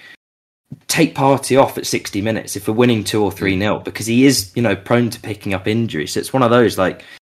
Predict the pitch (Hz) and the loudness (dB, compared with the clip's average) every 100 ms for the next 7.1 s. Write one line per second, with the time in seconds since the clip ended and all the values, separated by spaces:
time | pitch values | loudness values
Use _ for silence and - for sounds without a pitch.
0 | _ - 131 131 - 120 104 110 104 95 | _ -2 0 0 2 2 2 0 0 2
1 | 101 - - 113 107 82 82 85 - - | 0 -2 0 4 4 2 -8 -4 -2 -2
2 | - 104 - - - 139 208 202 _ - | 0 -2 -2 -4 0 4 4 4 _ -6
3 | - 185 156 139 - 113 101 - 110 113 | 2 4 6 4 2 -2 -4 0 0 0
4 | - 87 87 90 120 - - 92 92 - | -4 -6 -4 -2 -2 -2 -2 -2 -2 -6
5 | 92 - - 92 98 - - - - 117 | -10 -12 -6 -4 -4 -8 -12 -10 -6 0
6 | 120 117 117 110 95 92 92 90 87 71 | 0 0 -4 -6 -4 -4 -4 -4 -8 -10